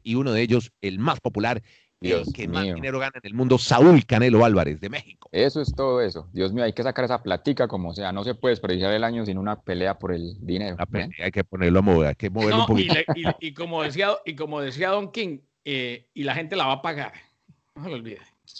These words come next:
Speaker 1: Claro, eso es lo mejor. Bueno, amigos, gracias a Garay en Bristol. Mañana nos trae toda la información del draft, cómo le fue,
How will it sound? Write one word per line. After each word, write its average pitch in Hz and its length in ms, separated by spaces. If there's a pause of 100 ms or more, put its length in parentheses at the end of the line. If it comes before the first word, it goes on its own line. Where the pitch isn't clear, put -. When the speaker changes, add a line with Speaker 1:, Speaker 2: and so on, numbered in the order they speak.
(280)
Speaker 1:
Claro, 143 360
eso 98 180
es 98 60
lo 92 60
mejor. 82 320 (180)
Bueno, 233 120
amigos, 208 240
gracias 208 400
a 330 100
Garay 151 340
en - 140
Bristol. 226 360 (520)
Mañana 131 380
nos 123 200
trae 151 220 (240)
toda 214 240
la 156 80
información 123 500
del 131 160
draft, 123 300
cómo 110 200
le 92 140
fue, 135 400